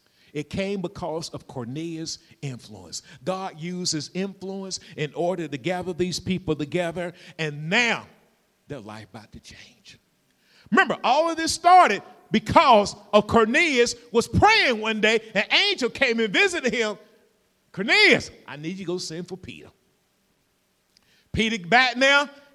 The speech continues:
he get ready to minister, and their life get ready to change. And listen, it don't take but one meeting to change somebody's life like they've never been changed before. And we pick this up in Acts chapter ten,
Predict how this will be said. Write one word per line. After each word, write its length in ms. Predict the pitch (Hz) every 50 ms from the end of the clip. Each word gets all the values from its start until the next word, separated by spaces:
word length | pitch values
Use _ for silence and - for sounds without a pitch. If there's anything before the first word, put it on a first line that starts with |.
| _
he 80 | - 165
get 120 | 139 160
ready 180 | 151 143 127 117
to 100 | 107 104
minister, 520 | 113 131 151 139 117 101 - - - 104 87 _ _ _ _ _ _ _ _ _
and 140 | 117 95 95
their 140 | 131 143 110
life 320 | 107 123 127 131 120 -
get 140 | - 120 117
ready 180 | 120 117 107
to 100 | 87 104
change. 560 | - - - 131 131 135 135 131 123 113 - - _ - _
And 100 | - 170
listen, 220 | 220 233 - - - _ _ _ _ _ _ _ _ _ _ _ _ _ _
it 140 | 135 170 180
don't 180 | 277 226 214
take 240 | - 208 247 226 -
but 120 | - 123 110
one 260 | 131 160 180 180 180
meeting 320 | 190 196 185 - - - _ _ _ _ _ _ _ _ _ _ _ _ _ _ _ _ _ _ _ _ _ _ _ _ _ _ _
to 100 | _ 120
change 460 | 104 - - - 156 165 185 190 190 -
somebody's 560 | - 160 170 156 151 151 151 143 156 139 117
life 400 | 131 139 113 104 92 - _ _ _ _ _ _ _ _ _ _ _ _ _ _ _ _
like 180 | - 92 - -
they've 140 | 92 82 82
never 260 | 104 123 123 127 127
been 220 | 110 123 120 117
changed 420 | - - 117 110 113 113 120 - -
before. 360 | - 113 - - - - _ _ _ _ _ _ _ _ _ _ _ _ _ _ _ _ _ _ _ _ _ _ _ -
And 80 | -
we 120 | 104 131 131
pick 260 | - 190 185 - -
this 240 | 165 156 - - 151
up 240 | 151 151 - -
in 140 | 123 117 117
Acts 300 | 135 151 139 - - -
chapter 320 | - 156 147 - - - -
ten, 540 | - - - 175 151 147 151 151 156 151